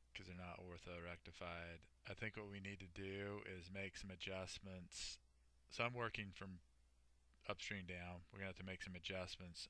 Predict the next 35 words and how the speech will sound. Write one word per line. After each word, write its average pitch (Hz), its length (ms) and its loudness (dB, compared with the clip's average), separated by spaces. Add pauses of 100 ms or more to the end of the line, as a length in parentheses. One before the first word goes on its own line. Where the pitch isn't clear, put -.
on 85 400 -4 (280)
the - 120 -4
imagery. 170 540 -4 (680)
And 95 140 2
I'll 95 220 4
just - 240 0
bring 95 260 0
up 92 280 2
some 90 420 0
ones 90 360 -2
where 90 200 0
I 87 80 2
think 90 240 -4
we 87 60 -4
should - 180 2
do 90 260 0
it. 90 160 0 (840)
'Cause 113 140 8
in 113 80 8
reality, 110 560 12
I 104 60 12
bet 101 320 10
a 101 40 2
lot 98 220 8
of 98 60 4
the 95 100 0
end 95 220 0
users 95 640 2
are 95 100 2
just 95 300 2
gonna 98 120 0
be 92 80 -2
using 90 460 0
this 90 240 0
imagery. 98 600 2